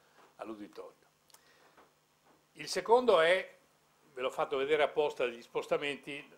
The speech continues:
don't move. Cioè, e qui ho fatto mettere il podio apposta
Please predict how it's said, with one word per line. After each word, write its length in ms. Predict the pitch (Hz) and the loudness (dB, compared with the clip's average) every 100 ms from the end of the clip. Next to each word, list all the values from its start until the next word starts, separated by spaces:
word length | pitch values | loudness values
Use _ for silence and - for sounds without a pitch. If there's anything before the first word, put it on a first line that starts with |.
| _ _ - | _ _ -2
don't 240 | 147 147 | -2 -2
move. 320 | 131 107 95 - - _ _ _ _ _ _ _ _ _ | -6 -10 -14 -20 -20 _ _ _ _ _ _ _ _ _
Cioè, 400 | - 117 120 - _ | -6 -4 -6 -14 _
e 220 | - 151 - | -16 -16 -16
qui 340 | 160 190 180 _ _ | -12 -12 -12 _ _
ho 100 | - | -12
fatto 280 | - 151 139 | -8 -4 -4
mettere 280 | 139 135 120 | -4 -6 -6
il 60 | |
podio 400 | - 131 127 117 | 0 2 2 0
apposta 680 | 110 123 123 - 156 165 - | -2 0 0 0 0 0 -2